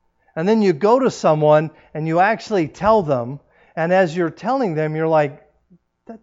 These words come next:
didn't come out the way I wanted it to." Yeah, am I the only one that has done that? <laughs> In fact, I, mine are usually like, "Wow, that was really stupid."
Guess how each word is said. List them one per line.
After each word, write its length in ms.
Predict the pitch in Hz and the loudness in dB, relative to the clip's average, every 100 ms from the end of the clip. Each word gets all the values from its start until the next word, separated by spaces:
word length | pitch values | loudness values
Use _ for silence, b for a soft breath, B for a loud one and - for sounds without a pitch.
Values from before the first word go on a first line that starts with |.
| _ | _
didn't 280 | 240 196 151 | -10 -10 -12
come 200 | - 160 | -14 -8
out 180 | 160 156 | -8 -8
the 80 | |
way 200 | 131 135 | -6 -4
I 100 | 127 | -4
wanted 400 | 123 131 127 120 | -6 -8 -10 -12
it 160 | 104 - | -20 -20
to." 140 | _ - _ _ _ _ _ _ _ _ _ _ _ _ _ _ _ | _ -20 _ _ _ _ _ _ _ _ _ _ _ _ _ _ _
Yeah, 160 | 151 160 - _ | -14 -14 -16 _
am 140 | 160 185 | -10 -6
I 120 | 247 | -4
the 100 | 220 | -4
only 160 | 208 196 | -4 -4
one 160 | 196 | -6
that 100 | 190 | -8
has 160 | 175 151 | -10 -12
done 160 | 170 180 | -12 -12
that? 200 | 190 202 _ _ _ _ - | -14 -16 _ _ _ _ -16
<laughs> 680 | - - 214 - - - _ b b b b _ | -14 -6 -6 -2 -4 -4 _ b b b b _
In 120 | 165 | -2
fact, 200 | 185 175 | 2 4
I, 140 | 180 196 | 6 4
mine 320 | 185 240 233 | 4 4 4
are 100 | 175 | 2
usually 320 | 185 196 190 | 0 -2 -2
like, 460 | 180 165 151 139 147 | -2 2 2 0 -2
"Wow, 180 | 190 | -2
that 240 | 151 202 143 | -2 -4 -6
was 200 | 143 127 | -12 -8
really 200 | 139 120 | -10 -10
stupid." 460 | - 185 175 110 | -10 -12 -12 -20